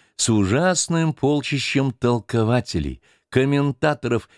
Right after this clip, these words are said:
и компиляторов, господ, которые столько же слабы по качеству своих умственных способностей, сколько они сильны своей невероятной численностью.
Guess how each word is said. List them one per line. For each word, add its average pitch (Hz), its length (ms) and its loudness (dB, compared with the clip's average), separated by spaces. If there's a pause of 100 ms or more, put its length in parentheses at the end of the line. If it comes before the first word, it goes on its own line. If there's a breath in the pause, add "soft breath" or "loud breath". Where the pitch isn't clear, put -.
(140 soft breath)
и 113 140 2
компиляторов, 107 1040 -2 (720)
господ, 98 640 -2
которые 85 340 0
столько 185 500 -2
же 175 140 0
слабы 120 580 0 (280 soft breath)
по 117 160 0
качеству 95 640 -2
своих 90 400 -2
умственных 87 520 0
способностей, 185 880 0 (260 loud breath)
сколько 90 460 0
они 90 160 2
сильны 90 400 0
своей 90 340 2
невероятной 107 960 0
численностью. - 720 -8